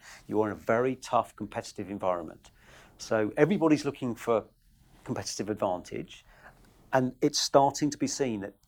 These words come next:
your credentials, your environmental credentials, your embodied carbon credentials, and the visible manifestation of that is actually, could give you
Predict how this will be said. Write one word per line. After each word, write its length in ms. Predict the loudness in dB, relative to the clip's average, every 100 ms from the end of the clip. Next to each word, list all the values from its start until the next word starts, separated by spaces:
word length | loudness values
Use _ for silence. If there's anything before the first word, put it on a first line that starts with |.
| -12
your 260 | 2 4 4
credentials, 840 | 0 0 0 -4 -8 -8 -12 -20 _ _ -20 -6
your 140 | -4
environmental 560 | 4 6 6 4 -2 -10
credentials, 800 | -8 -4 -4 -6 -10 -10 -12 -20 -20 -10
your 80 | -8
embodied 460 | -4 4 4 4 -4
carbon 420 | -2 -2 -2 -6
credentials, 760 | -4 -4 -4 -8 -12 -12 -14 -18 -20 -20 -20 _ 0
and 160 | 0
the 60 | 0
visible 500 | 4 8 8 6 2
manifestation 760 | 0 -2 -4 -6 -2 -4 -4 -10
of 100 | -4
that 240 | -4 -6 _ -10
is 160 | -8 -6 -2
actually, 720 | -2 -2 -10 -6 -4 -4 -8 -14 _ _ _ _ -20 _ -4
could 340 | 2 2 0 -8
give 200 | -6 -6
you 280 | -6 -6